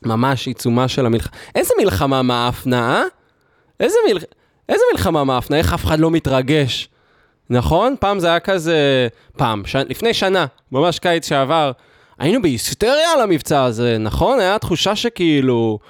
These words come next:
כולנו בזה ביחד, לרוץ למקלטים. איזה, היום הייתה אזעקה,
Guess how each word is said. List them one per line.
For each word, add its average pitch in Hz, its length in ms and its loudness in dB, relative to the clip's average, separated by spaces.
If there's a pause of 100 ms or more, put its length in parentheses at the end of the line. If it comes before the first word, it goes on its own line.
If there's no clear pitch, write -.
(280)
כולנו 180 420 2
בזה 139 220 2
ביחד, 139 720 0
לרוץ 120 360 -2
למקלטים. 170 580 0 (520)
איזה, 135 300 0
היום 135 360 2 (680)
הייתה 127 340 0
אזעקה, 135 420 -2